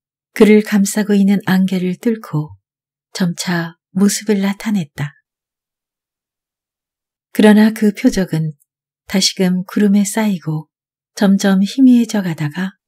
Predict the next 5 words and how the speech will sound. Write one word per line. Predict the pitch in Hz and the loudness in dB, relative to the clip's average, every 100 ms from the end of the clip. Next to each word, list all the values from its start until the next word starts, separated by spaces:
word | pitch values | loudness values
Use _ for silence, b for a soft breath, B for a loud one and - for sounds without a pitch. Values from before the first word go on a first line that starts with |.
| _ _ _ _ | _ _ _ _
아주 | 196 196 208 | 0 2 -2
사라져버렸다. | - 254 247 233 226 185 151 - 147 - _ _ _ _ _ _ _ _ _ _ _ _ _ _ _ _ _ _ _ _ - | -2 -2 -2 -2 -6 -6 -8 -10 -14 -14 _ _ _ _ _ _ _ _ _ _ _ _ _ _ _ _ _ _ _ _ 2
그는 | 220 220 208 | 6 8 6
점점 | 214 190 190 180 185 | 2 0 0 0 -2
더 | 175 170 170 | -2 -4 -6